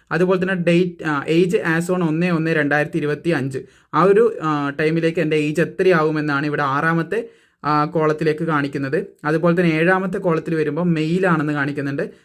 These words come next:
അതുപോലെ എൻ്റെ കാറ്റഗറി ഇവിടെ കാണിക്കുന്നുണ്ട്. എട്ടാമത്തെ കോളത്തിൽ കാറ്റഗറി ഞാൻ സെലക്ട് ചെയ്തിട്ട് ഉള്ളത് അവിടെ കാണിക്കുന്നുണ്ട്. അപ്പോൾ നിങ്ങൾ, ആ, whether person with benchmark disability ഉള്ളതാണോ, ആളാണോ എന്ന് ചോദിക്കുന്നുണ്ട്. അപ്പോൾ അവിടെ no കൊടുത്തിട്ടുണ്ട്. No കൊടുക്കണം. ഈ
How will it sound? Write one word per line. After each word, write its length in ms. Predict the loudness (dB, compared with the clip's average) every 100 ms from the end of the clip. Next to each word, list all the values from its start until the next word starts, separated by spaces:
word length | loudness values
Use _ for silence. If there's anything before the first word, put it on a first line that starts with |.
| -6 -2
അതുപോലെ 260 | 2 2 4
എൻ്റെ 140 | 2 0
കാറ്റഗറി 480 | 0 0 0 0 2
ഇവിടെ 140 | 0 0
കാണിക്കുന്നുണ്ട്. 440 | -2 -2 -4 -2 -4
എട്ടാമത്തെ 400 | -2 -2 -2 -4
കോളത്തിൽ 320 | -2 -2 -4 -2
കാറ്റഗറി 360 | -2 -2 -2 -2 -2
ഞാൻ 100 | -2
സെലക്ട് 280 | -2 -4 -2
ചെയ്തിട്ട് 340 | -2 -2 -2 -4 -2 -2
ഉള്ളത് 180 | -2 0
അവിടെ 140 | -2 -2
കാണിക്കുന്നുണ്ട്. 480 | -4 -4 -4 -4 -4 -6 -12 _ -6
അപ്പോൾ 200 | 0 4 4 2 0
നിങ്ങൾ, 220 | 2 4 2 -2 -12 -8
ആ, 60 | -4 -2
whether 200 | 0 -2 0 2
person 260 | 2 2 0
with 180 | 0 -4 -4 -4
benchmark 420 | -4 -2 -2 -2 -4
disability 400 | -4 -4 -4 -2
ഉള്ളതാണോ, 420 | 0 2 0 -2 -4 -4 -2
ആളാണോ 320 | -2 -2 -2
എന്ന് 120 | -2
ചോദിക്കുന്നുണ്ട്. 420 | -4 -4 -6 -6 -8 -12 _ -10 -2
അപ്പോൾ 140 | 0
അവിടെ 160 | 2 2 0
no 40 | 0
കൊടുത്തിട്ടുണ്ട്. 440 | 0 -2 -4 -2 -2 0
No 80 | 0 -2
കൊടുക്കണം. 340 | -2 -4 -6
ഈ 40 | -6